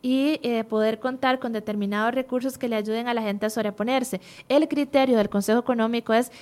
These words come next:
primero vamos con el F C L, vamos adelante con esta medida y tratemos de no desproteger ni generar problemas de liquidez y de solvencia por, eh, retiros anticipados del rob.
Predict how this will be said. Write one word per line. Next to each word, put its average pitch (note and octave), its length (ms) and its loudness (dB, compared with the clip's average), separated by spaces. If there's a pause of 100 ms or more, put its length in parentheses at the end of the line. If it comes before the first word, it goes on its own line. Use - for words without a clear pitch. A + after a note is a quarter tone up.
(140)
primero C4 380 4
vamos C4+ 320 2
con B3+ 160 -6
el A3+ 120 0
F G#3 180 0
C C#4+ 320 2
L, A#3 180 0 (340)
vamos A#3+ 440 0
adelante B3 460 0
con A#3+ 180 -4
esta A3+ 260 -2
medida C4 480 0 (220)
y C4+ 160 2
tratemos A#3 600 0
de B3+ 120 2
no B3+ 320 0
desproteger C4 720 0
ni B3 100 -6
generar G#3 500 0
problemas B3+ 460 0
de G#3 80 0
liquidez B3 540 0
y - 20 2
de G#3 80 2
solvencia B3 580 0 (300)
por, B3 440 4
eh, A3 200 0
retiros A3+ 500 0
anticipados G#3+ 720 0
del F#3+ 140 -2
rob. F3+ 180 -4